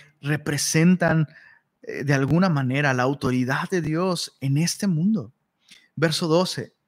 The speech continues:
dice, "Los jóvenes y también las doncellas, los ancianos y los niños".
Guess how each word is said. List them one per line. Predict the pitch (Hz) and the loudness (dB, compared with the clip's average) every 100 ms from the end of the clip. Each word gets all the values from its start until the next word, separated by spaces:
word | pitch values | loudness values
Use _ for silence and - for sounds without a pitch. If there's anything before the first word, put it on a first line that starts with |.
| _ _ _ | _ _ _
dice, | 143 160 - 185 - _ | -4 -2 0 -2 -4 _
"Los | 165 160 - | 2 2 2
jóvenes | - 170 208 208 110 110 - - _ _ _ _ - | 0 2 4 4 0 -6 -12 -16 _ _ _ _ -2
y | 156 | 2
también | 190 196 240 | 6 6 6
las | 311 196 | 4 6
doncellas, | 160 143 113 101 82 - - - - _ _ _ _ _ _ _ _ _ _ _ _ | 4 4 0 -2 -4 -8 -12 -16 -20 _ _ _ _ _ _ _ _ _ _ _ _
los | 180 185 | 2 6
ancianos | 190 180 - 208 240 233 135 127 - - _ _ _ _ _ _ - | 6 6 4 0 2 4 4 2 -2 -10 _ _ _ _ _ _ 0
y | 160 | 4
los | 156 - | 4 2
niños". | 147 131 123 110 98 98 - - | 0 0 0 -2 -6 -8 -14 -16